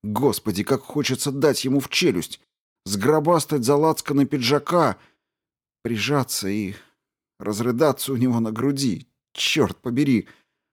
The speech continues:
В конце концов, это нечестно. «Я понимаю», — проговорил замдиректора, «что это несколько неожиданно».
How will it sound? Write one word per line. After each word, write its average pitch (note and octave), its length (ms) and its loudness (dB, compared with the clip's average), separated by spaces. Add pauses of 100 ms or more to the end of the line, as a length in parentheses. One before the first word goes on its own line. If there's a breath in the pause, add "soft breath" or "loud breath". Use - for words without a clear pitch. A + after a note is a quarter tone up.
(160)
В - 80 -16
конце E3 300 2
концов, D#3 360 2
это E3 180 2
нечестно. D#3 720 0 (500)
«Я F2+ 600 -12
понимаю», — A2 600 -6 (520)
проговорил F2 580 2
замдиректора, D#2+ 920 -4 (420)
«что - 240 -12
это - 300 -10
несколько - 960 -10 (200)
неожиданно». E2 1040 -10